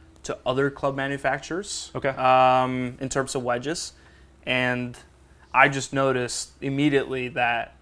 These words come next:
Speaker 1: when I put the ball in the rough and I would hit full wedges, the launch would come down, come down a little bit because it had way more spin than,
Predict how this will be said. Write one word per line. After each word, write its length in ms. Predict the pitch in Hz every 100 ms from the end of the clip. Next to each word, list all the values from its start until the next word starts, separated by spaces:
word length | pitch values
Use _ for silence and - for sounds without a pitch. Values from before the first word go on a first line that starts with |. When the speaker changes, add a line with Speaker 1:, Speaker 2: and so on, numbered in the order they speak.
| -
Speaker 1:
when 180 | 131
I 140 | 123 127
put 180 | - 135
the 40 |
ball 460 | 123 131 127 127 127
in 100 | 127
the 80 | 120
rough 640 | 120 131 127 123 - -
and 100 | 123
I 40 | 117
would 140 | 120
hit 120 | 123
full 300 | - - 135
wedges, 640 | 127 127 127 117 117 - - - - - -
the 80 | 127
launch 380 | 123 127 123 -
would 80 |
come 220 | - 131 120
down, 320 | 123 123 123 -
come 180 | 139
down 200 | 127 127
a 60 | 127
little 200 | 123 120
bit 220 | 123 123
because 240 | 127 127 120
it 100 | 117
had 240 | 131 123
way 140 | 120 123
more 180 | 120
spin 640 | 113 - - 131 123 120 123
than, 300 | 117 117